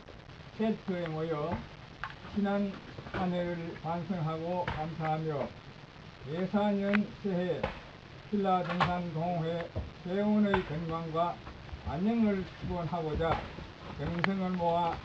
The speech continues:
시산제를 올리나이다. 부디 기업건대 예사년 한 해가, 한 해도 건강과 사랑과 우정이 넘치게 하여 주시옵고, 안전 무사한 산행이 될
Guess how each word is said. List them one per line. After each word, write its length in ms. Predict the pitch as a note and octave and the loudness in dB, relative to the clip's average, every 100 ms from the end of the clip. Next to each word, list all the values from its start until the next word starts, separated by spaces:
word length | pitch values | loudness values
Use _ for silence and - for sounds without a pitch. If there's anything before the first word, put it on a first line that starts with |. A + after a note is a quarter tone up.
| - - - - | -10 -12 -10 -6
시산제를 800 | E3+ D#3+ F3+ F3+ E3+ D#3+ E3 D#3 D3 - | -2 0 2 2 2 2 2 0 -4 -4
올리나이다. 640 | E3+ E3 D#3 C#3+ C#3+ C3+ A3+ - - - - - - - - - - D3+ | -2 0 0 0 0 -2 -4 -8 -14 -14 -12 -12 -8 -10 -10 -14 -6 2
부디 480 | G3+ G#3+ A3+ A3 G#3+ - - - - - - - C#3+ | 4 6 8 6 6 -2 -16 -16 -16 -16 -16 -8 2
기업건대 760 | F3+ F#3 F#3+ F#3 F3 F3+ E3 - - - - - - | 4 4 4 0 2 2 2 0 -12 -14 -16 -16 -6
예사년 720 | C#3+ F3 F#3 G3+ G3 F#3 F#3+ F#3 - - - - - | 0 2 4 2 2 2 2 0 -6 -16 -16 -16 -2
한 160 | A3 G#3 | 4 4
해가, 240 | D3+ - - - | 2 -4 -6 0
한 140 | G#3+ | 4
해도 280 | G3+ D#3 B2+ - - - - - | 4 2 -2 -6 -14 -16 -14 -6
건강과 800 | C#3 G3 F#3+ G3 F#3+ F3+ F3 F3 - | 0 2 4 4 4 4 2 0 -4
사랑과 580 | D#3 F3+ F#3 F3+ F3 D#3 D3 | -2 0 2 2 2 2 0
우정이 480 | F3+ G#3+ A#3 A3 G3+ | 2 4 6 6 4
넘치게 400 | D#3 E3+ E3 E3 | 2 -4 -4 -2
하여 300 | D#3 D3 D3 C#3+ | -2 0 -2 -2
주시옵고, 640 | D3 F3 D3 - C3 A2+ - - - - - - - | -6 -2 -2 -2 -4 -6 -8 -12 -10 -10 -12 -14 -6
안전 500 | C#3+ F3+ F#3 F#3+ F#3+ | -2 0 2 2 2
무사한 420 | F#3+ G3 F3 E3+ | 2 2 2 0
산행이 440 | D#3 E3+ F3+ F3 E3 | -4 -4 -4 -6 -4
될 140 | E3+ | -2